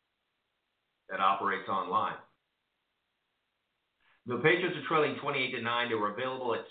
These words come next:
sixteen to one on the live in-play money line. And you had folks that went out there and, well, what the heck, you know, there's the New England Patriots. Could throw a little bit of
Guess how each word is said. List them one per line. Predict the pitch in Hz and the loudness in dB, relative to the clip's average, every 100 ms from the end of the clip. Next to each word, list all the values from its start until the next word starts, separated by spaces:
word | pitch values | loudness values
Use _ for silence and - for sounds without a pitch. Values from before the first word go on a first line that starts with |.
| - | -8
sixteen | 151 151 - 147 135 127 123 - - | -6 -6 -8 -6 -4 -4 -6 -8 -4
to | |
one | 101 98 110 - | -4 2 4 4
on | 87 92 | 2 -2
the | |
live | 92 98 113 117 113 - _ _ _ _ | 4 6 8 6 0 -6 _ _ _ _
in-play | 123 135 135 139 120 113 | -10 -10 -10 -8 -6 -6
money | 101 117 110 92 | -2 -2 -2 -4
line. | - - _ _ _ _ _ _ _ _ _ _ _ _ _ _ _ _ _ _ _ _ - | -6 -10 _ _ _ _ _ _ _ _ _ _ _ _ _ _ _ _ _ _ _ _ -4
And | 131 | 2
you | |
had | 190 220 | 2 4
folks | 214 208 | 2 2
that | 196 196 | 0 4
went | 190 | 6
out | 208 208 | 6 4
there | 208 208 | 2 2
and, | 190 190 180 | 2 0 2
well, | 202 277 | 0 0
what | 330 | 0
the | 240 | 0
heck, | 196 - - | 2 0 -2
you | 127 | -4
know, | 107 113 - - | -2 -2 -6 0
there's | 151 147 | 0 0
the | 131 | 0
New | 120 | 0
England | 113 101 87 | 0 -2 -2
Patriots. | 90 87 - 135 - - _ _ _ _ _ - | -2 -2 -2 -2 -4 -16 _ _ _ _ _ -10
Could | - | 2
throw | 156 135 | 4 4
a | |
little | 123 117 | 4 4
bit | |
of | 117 | 2